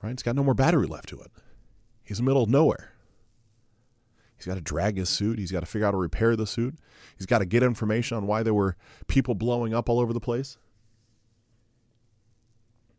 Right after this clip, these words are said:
Then he has to go back and fight people and eventually bring his suits back and do all these things.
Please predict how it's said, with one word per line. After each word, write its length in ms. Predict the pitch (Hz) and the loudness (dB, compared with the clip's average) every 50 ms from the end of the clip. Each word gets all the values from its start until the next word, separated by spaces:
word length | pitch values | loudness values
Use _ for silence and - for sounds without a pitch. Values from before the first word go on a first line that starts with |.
| _ _ _ _ _ _ _ _ - | _ _ _ _ _ _ _ _ -6
Then 100 | 110 120 | -4 -2
he 40 | 127 | -2
has 140 | 127 - | -2 -2
to 160 | - 117 113 - _ - - - - - - - _ - | -2 -2 -4 -4 _ -14 -20 -20 -20 -20 -20 -20 _ -4
go 140 | - 113 104 | -2 0 2
back 380 | 87 131 127 120 104 - - | 2 2 2 2 -2 -6 -8
and 160 | - 85 82 - | -10 -10 -8 -4
fight 280 | - 123 127 117 - | -2 0 0 -2 -2
people 340 | - 95 85 - - 78 78 | -6 -8 -6 -6 -8 -10 -8
and 80 | 73 80 | -8 -4
eventually 320 | 80 117 123 120 - 98 | -2 -2 -2 -2 -4 -6
bring 180 | 92 110 101 98 | -6 -6 -4 -4
his 100 | 87 - | -4 -2
suits 220 | - - 131 - | 0 0 0 0
back 260 | - - 82 78 - | -2 -4 -4 -4 -4
and 100 | - 107 | -6 -4
do 100 | 113 131 | -2 -2
all 100 | 156 165 | 0 0
these 240 | 151 151 139 127 - | 0 0 -2 -2 -2
things. 480 | - 147 139 87 73 69 - - - | -2 -2 -2 -2 -4 -8 -12 -16 -18